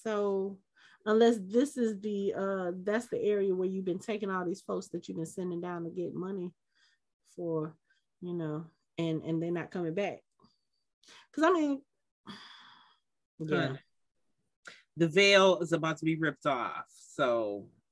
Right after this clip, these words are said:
Speaker 1: Well, that's kinda what happens when our people get, <laughs> get
Speaker 2: I
Speaker 1: to places.
Speaker 2: forgot.
Speaker 1: We said that.
Speaker 2: Y'all can't just let nothing be nice. We just, we just can't have shit nice.
Speaker 1: You
Speaker 2: Hmm.
Speaker 1: This is why we can't have nice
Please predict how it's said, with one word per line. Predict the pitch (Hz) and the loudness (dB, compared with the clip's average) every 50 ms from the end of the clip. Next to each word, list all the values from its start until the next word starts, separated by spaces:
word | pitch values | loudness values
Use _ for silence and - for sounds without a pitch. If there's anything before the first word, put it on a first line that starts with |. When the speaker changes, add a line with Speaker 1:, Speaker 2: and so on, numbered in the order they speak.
| _ _ _ _ _ _ _ _ _ - - - - - _ _ - | _ _ _ _ _ _ _ _ _ -20 -20 -20 -20 -20 _ _ -12
Speaker 1:
Well, | - 214 | -8 -4
that's | 262 339 339 | -4 -4 -2
kinda | - 359 349 349 349 | -2 0 0 2 2
what | 349 320 | 2 2
happens | 320 339 349 339 294 254 | 2 2 0 0 -2 -2
when | 240 247 247 | 0 2 2
our | 254 277 277 | 2 0 0
people | - 277 226 - 196 | 0 -2 -2 0 2
get, | 208 208 208 - _ | 2 2 2 0 _
<laughs> | - 208 - - - - - | -10 -10 -10 -10 -2 6 8
get | 311 294 - - 339 330 - | 8 8 10 8 6 8 8
Speaker 2:
I | 392 403 | 6 6
Speaker 1:
to | - - - - | 6 6 4 4
places. | - | 6
Speaker 2:
forgot. | - - - - 427 370 349 339 - - - | 8 10 12 12 12 12 12 12 12 12 12
Speaker 1:
We | - 403 415 - | 10 8 8 8
said | - 339 349 359 370 349 349 | 4 6 8 8 8 8 6
that. | 370 403 - - - - 269 285 | 4 2 0 0 -8 0 8 10
Speaker 2:
Y'all | 359 453 - | 10 10 10
can't | 415 440 403 359 | 10 10 10 12
just | 302 370 359 339 277 262 277 | 12 12 10 10 8 8 10
let | 330 339 349 320 320 | 10 10 12 12 10
nothing | 330 330 311 302 | 10 10 12 12
be | 320 311 302 | 10 10 12
nice. | 302 285 196 170 | 10 10 8 8
We | 196 233 | 6 4
just, | 214 359 427 403 - - - - - | 8 8 8 8 8 4 -8 -2 0
we | 254 | 4
just | 233 381 453 - | 6 6 6 8
can't | - 440 427 370 339 349 | 10 10 10 10 12 10
have | 381 349 - | 10 8 6
shit | - - 508 554 523 359 415 440 440 427 | 4 8 10 8 10 8 10 12 12 12
nice. | 381 240 185 165 - - - - _ _ _ _ _ - | 12 12 12 8 6 -2 -10 -12 _ _ _ _ _ -10
Speaker 1:
You | 190 185 185 196 - _ _ _ _ _ - - | -10 -10 -10 -10 -18 _ _ _ _ _ -6 -2
Speaker 2:
Hmm. | 180 175 294 - | 0 0 2 2
Speaker 1:
This | 320 359 339 - | 0 0 0 0
is | 392 285 240 | -2 -2 0
why | 240 233 233 | 0 0 0
we | 233 220 214 | 0 -4 -8
can't | 208 - - 240 233 247 247 - - _ - | -10 -10 -6 -4 -4 -4 -6 -8 -16 _ -10
have | 214 196 196 196 | -6 -6 -6 -6
nice | 180 175 175 180 185 196 226 226 - - | -8 -8 -8 -6 -6 -8 -8 -10 -12 -16